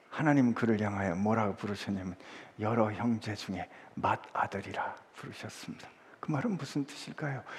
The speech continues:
이 예수님께서 보내심을 입은 자로 자신을 이해했던 그 이해가 남의 일이 아니기 때문에 그렇습니다.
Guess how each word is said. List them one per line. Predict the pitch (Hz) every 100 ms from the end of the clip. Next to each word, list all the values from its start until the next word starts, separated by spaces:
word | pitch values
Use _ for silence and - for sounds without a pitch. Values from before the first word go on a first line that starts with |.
| - - -
이 | 175 214 208
예수님께서 | 165 - 180 175 165 156 -
보내심을 | - 147 165 175 - 190 185 185 170 170
입은 | 160 165 170 170
자로 | 165 151 180 185 - - - - - -
자신을 | - 139 - - 175 175 165 - - -
이해했던 | 160 180 175 175 - - 139 98 - - - - - - - -
그 | - - 175 170 -
이해가 | 151 131 156 127 135 - - - - - - -
남의 | 113 117 135 147
일이 | 131
아니기 | 110 101 101
때문에 | - 98 98
그렇습니다. | 92 98 - 107 98 -